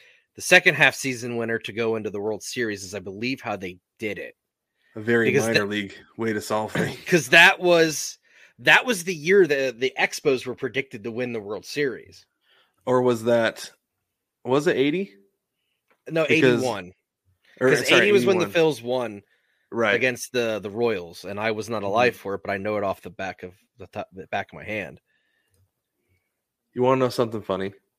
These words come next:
Speaker 2: Real quick, this is completely unrelated except for the fact the Phils won the World Series in nineteen eighty. So the other day, I follow Baseball Reference on Instagram because I'm a nerd, and they tweeted out a screenshot of somebody's Baseball Reference profile.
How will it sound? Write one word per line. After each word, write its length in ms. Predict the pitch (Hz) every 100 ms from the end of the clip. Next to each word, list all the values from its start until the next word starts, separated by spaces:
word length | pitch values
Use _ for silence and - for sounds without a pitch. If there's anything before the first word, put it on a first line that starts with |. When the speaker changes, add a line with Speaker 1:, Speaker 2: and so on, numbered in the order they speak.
| _ _ _
Speaker 2:
Real 140 | 110 104
quick, 240 | 101 85
this 160 | 113 110
is 160 | 98
completely 440 | - 104 - 104 104
unrelated 460 | 98 95 95 95
except 300 | 95 - 101
for 60 | 92
the 60 |
fact 260 | 95 101 95
the 60 | 92
Phils 300 | - 98 95
won 160 | 95
the 180 | 92 95 _
World 220 | 104 95
Series 240 | 98 95
in 60 | 92
nineteen 300 | 98 98 98
eighty. 280 | 98 92 92 _ - - 151
So 100 | -
the 80 | 123
other 140 | 117 117
day, 360 | 113 113 107 -
I 100 | 113
follow 240 | 151 151
Baseball 380 | 127 123 - 113
Reference 420 | 104 104 107 101
on 100 | 92
Instagram 440 | 95 101 95 95 90
because 240 | 95 98
I'm 100 | 92
a 40 |
nerd, 460 | 92 101 104 92 92 - _ - - _
and 280 | 117 107 104
they 120 | 104
tweeted 400 | - 151 151 123
out 160 | 113 -
a 40 |
screenshot 580 | - 170 208 - 107 69
of 80 | -
somebody's 720 | 123 113 107 98 98 - - _ _ _ _
Baseball 320 | 113 - 107
Reference 360 | 104 107 104 -
profile. 600 | - 131 127 98 -